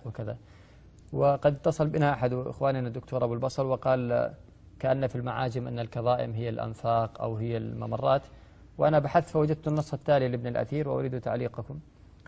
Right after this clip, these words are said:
يقول تعليقاً على الحديث: "أي شقت وفتح بعضها في بعض، والكظائم جمع كظامة، وهي آبار تحفر متقاربة، وبينها مجرى في باطن الأرض يسيل فيه ماء العليا إلى السفلى حتى يظهر على الأرض، وهي القنوات."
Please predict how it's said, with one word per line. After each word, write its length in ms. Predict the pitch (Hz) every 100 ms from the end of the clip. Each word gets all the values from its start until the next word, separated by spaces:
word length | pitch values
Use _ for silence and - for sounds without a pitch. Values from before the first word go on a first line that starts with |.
| -
يقول 260 | - 143
تعليقاً 420 | 120 123 131 - 120
على 140 | 117
الحديث: 380 | 117 127 143 -
"أي 120 | 127
شقت 440 | - 147 - 135
وفتح 500 | 131 - 143 139 120
بعضها 460 | 120 127 123 120 113
في 160 | 113 117
بعض، 260 | 135 151 170 - - - -
والكظائم 680 | 139 123 131 120 135 131 123
جمع 300 | 123 127 117
كظامة، 560 | 113 120 120 131 147 131
وهي 220 | 117 120
آبار 500 | 120 113 127 127 113
تحفر 380 | 127 - 127 123
متقاربة، 720 | 113 113 113 123 127 135 135
وبينها 460 | 120 127 135 120 113
مجرى 440 | 123 120 120 113
في 160 | 113 113
باطن 320 | 120 117 113
الأرض 340 | 113 127 123
يسيل 460 | 120 113 - 131 120
فيه 300 | 113 127 117
ماء 240 | 120 120
العليا 440 | 117 107 135 135 123
إلى 80 | 117
السفلى 460 | - 123 135 143 151 - - -
حتى 320 | - 127 - 127
يظهر 260 | 127 127
على 180 | 120 113
الأرض، 220 | 117 135
وهي 180 | 131 117
القنوات." 440 | 117 117 113 107